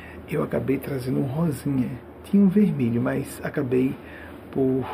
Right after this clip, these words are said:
eh, concessão dos bons espíritos, não utilizando. Mas gostaria de estar aqui flamejante de atitude combativa no nível simbólico também.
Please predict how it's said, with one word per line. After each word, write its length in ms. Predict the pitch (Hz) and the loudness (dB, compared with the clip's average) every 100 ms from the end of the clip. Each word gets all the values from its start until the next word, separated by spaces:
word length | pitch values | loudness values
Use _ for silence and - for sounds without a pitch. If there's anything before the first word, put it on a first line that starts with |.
| - - 139 | -10 -10 -6
eh, 500 | 131 123 123 123 - | -2 2 2 0 -4
concessão 520 | - 175 - 123 135 123 | -4 -4 -2 -2 -2 -2
dos 160 | 127 | -2
bons 240 | 120 127 127 | -2 -2 -2
espíritos, 640 | - - 127 131 - 135 | -6 -4 -4 -4 -10 -4
não 140 | 139 | -2
utilizando. 540 | 127 127 127 117 - - - - - - - - - 196 | -2 -2 -4 -4 -6 -8 -14 -16 -16 -16 -14 -16 0 4
Mas 320 | 202 196 - | 6 4 0
gostaria 460 | 139 175 - 135 135 | 0 0 2 0 0
de 60 | |
estar 200 | 131 - | -4 -8
aqui 200 | - 123 | -10 -8
flamejante 1000 | - 151 147 143 123 117 131 123 117 - - - - - - - | -4 -2 0 0 -2 2 2 2 -2 -14 -16 -16 -14 -12 -12 -10
de 160 | 123 143 | -2 0
atitude 440 | 139 147 143 127 | 0 -2 -2 -2
combativa 540 | 123 131 127 120 160 147 | -2 0 0 0 0 2
no 120 | 147 | 2
nível 200 | 147 160 | 2 0
simbólico 720 | - 190 156 117 113 104 - | 2 4 6 6 4 2 -4
também. 360 | - 113 107 | -4 -2 -2